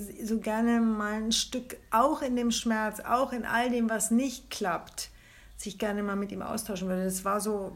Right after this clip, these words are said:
wie eine Mauer. Und als ich dann mit ihr geredet <laughs> habe, war es das, äh, komplette Gegenteil.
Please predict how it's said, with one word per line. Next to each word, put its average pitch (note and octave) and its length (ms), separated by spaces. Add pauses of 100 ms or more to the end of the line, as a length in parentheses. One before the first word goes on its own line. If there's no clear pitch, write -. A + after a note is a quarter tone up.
wie G#3 300 (280)
eine G3 120
Mauer. D#3 460 (220)
Und F3 120
als F#3 140
ich F#3 120
dann F#3 140
mit F3 140
ihr G#3+ 280
geredet A3+ 520
<laughs> - 20
habe, G#3 120 (120)
war B3 160
es A3+ 140 (560)
das, G3 400
äh, G3 160
komplette F#3+ 480
Gegenteil. G#3 1080